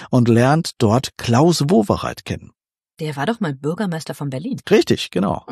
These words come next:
Speaker 1: Klaus Wowereit und Heinrich Scholl werden Freunde. Der etablierte S-P-D-Politiker rät seinem Freund, doch vor Ort in Ludwigsfelde einen Ortsverein der S P D zu gründen,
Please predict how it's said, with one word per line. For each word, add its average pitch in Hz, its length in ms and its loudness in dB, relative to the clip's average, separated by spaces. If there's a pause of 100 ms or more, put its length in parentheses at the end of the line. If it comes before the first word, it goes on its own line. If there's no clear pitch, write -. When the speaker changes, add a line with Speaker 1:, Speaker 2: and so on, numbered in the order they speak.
(120)
Speaker 1:
Klaus 160 320 0
Wowereit 165 520 2
und 135 180 -2
Heinrich 127 340 -2
Scholl 120 300 0
werden 104 260 -4
Freunde. - 540 -4 (720)
Der - 160 -8
etablierte 131 560 2
S-P-D-Politiker 131 1200 2
rät 113 300 0
seinem 123 320 4
Freund, 117 480 0
doch 107 100 0
vor - 220 0
Ort 110 300 -2
in 135 120 -2
Ludwigsfelde 127 680 -2
einen 131 140 -2
Ortsverein - 800 0 (160)
der - 80 -2
S - 120 -4
P 113 140 -2
D 95 180 -2
zu 113 160 0
gründen, 165 360 2